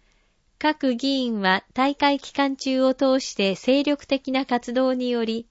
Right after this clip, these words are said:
大会の盛り上げと成功とに努めました。県議会では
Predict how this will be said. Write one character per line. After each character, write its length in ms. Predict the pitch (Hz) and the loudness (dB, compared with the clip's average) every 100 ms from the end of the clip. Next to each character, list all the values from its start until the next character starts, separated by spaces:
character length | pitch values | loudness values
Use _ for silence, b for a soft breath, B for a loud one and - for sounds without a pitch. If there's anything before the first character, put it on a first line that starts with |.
| _ | _
大 220 | - 262 262 | 0 0 0
会 260 | 262 254 | 0 0
の 100 | 240 | 0
盛 260 | 214 226 262 | 0 0 0
り 60 | |
上 80 | 262 | 0
げ 140 | 247 247 | -2 0
と 160 | 226 | -2
成 220 | 220 240 | 0 -2
功 260 | 277 - 285 | 0 0 0
と 160 | 285 269 | 0 -2
に 140 | 190 | -2
努 240 | - 208 | -4 -2
め 120 | 208 202 | -2 -2
ま 120 | 190 | -6
し 140 | - | -8
た。 200 | - 165 - _ _ _ _ _ _ _ _ _ _ _ _ _ _ | -8 -8 -10 _ _ _ _ _ _ _ _ _ _ _ _ _ _
県 240 | - 302 311 | 0 2 2
議 140 | 311 | 0
会 280 | - 269 240 | 2 2 2
で 160 | 196 180 | 2 2
は 220 | 180 | 0